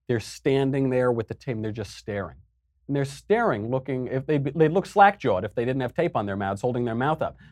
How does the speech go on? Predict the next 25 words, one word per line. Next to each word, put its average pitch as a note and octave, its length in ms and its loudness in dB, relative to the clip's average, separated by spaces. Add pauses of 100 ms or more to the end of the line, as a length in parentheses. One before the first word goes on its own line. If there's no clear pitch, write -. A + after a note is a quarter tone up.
because C3+ 400 -2
the C3 160 2
point A3+ 420 0
that C3+ 140 -2
they're A2 140 -2
trying D3 380 0
to C3 100 -4
make A2+ 320 -4 (220)
is A#2+ 200 -2
totally B2 680 0
empty. A2+ 380 -6 (240)
But C3 100 8
it B2+ 100 4
is A#2 140 2
a G#2 80 2
wonderful C#3 840 2
reflection A2+ 760 -2 (380)
of G#2 200 2
race A2 400 0
hustling C3+ 480 0
and E2+ 140 -10
race G#2+ 240 -4
politics G#2+ 560 -2
in F#2+ 80 -4
America, F2+ 500 -6